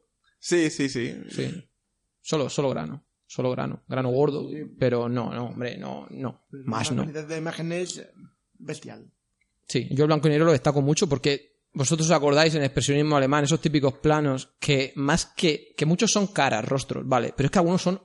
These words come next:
Speaker 2: solo un ojo, o solo una mano, o solo, aquí hay unos planos de un ojo de Pattinson que dices,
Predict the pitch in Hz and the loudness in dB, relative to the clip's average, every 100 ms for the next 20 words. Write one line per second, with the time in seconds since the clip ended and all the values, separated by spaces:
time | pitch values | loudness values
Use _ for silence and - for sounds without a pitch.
0 | - - 160 170 151 175 120 113 _ _ | -4 0 2 2 2 0 -2 -8 _ _
1 | _ - 135 175 165 160 143 147 _ _ | _ -6 0 2 4 4 2 -2 _ _
2 | - 165 135 160 131 131 - 127 - 156 | -2 0 2 2 0 -4 -6 -2 2 4
3 | 135 131 _ _ - 131 185 240 - 156 | 2 -2 _ _ -6 0 2 2 2 0
4 | 160 127 143 147 156 170 156 131 143 156 | 2 -2 0 2 2 2 2 2 2 0
5 | 139 131 123 - _ _ _ _ _ 147 | 0 -2 -6 -12 _ _ _ _ _ 0
6 | 139 135 120 | 0 0 -2